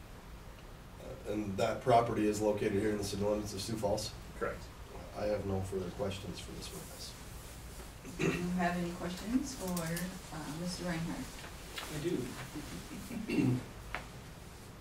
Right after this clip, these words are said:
Speaker 4: You said that the property at twenty-three hundred South Fourth Avenue is owned by a trust, is that correct?
Speaker 2: That's what our record showed, yes.
Speaker 4: And how many trustees did the property have?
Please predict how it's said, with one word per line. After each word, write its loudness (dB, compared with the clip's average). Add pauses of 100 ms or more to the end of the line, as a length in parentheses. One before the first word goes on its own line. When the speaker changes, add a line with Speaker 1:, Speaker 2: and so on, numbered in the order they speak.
(1800)
Speaker 4:
You 6
said 2
that 6
the -2
property 4
at 0
twenty-three 2
hundred 4
South 2
Fourth 0
Avenue 2
is -2
owned 2
by 0
a -4
trust, -2 (100)
is -8
that -8 (140)
correct? -8 (640)
Speaker 2:
That's 2
what 0
our 2
record -2
showed, -6
yes. -6 (800)
Speaker 4:
And 0
how 6
many 6
trustees 0
did -4
the -6
property -4
have? -8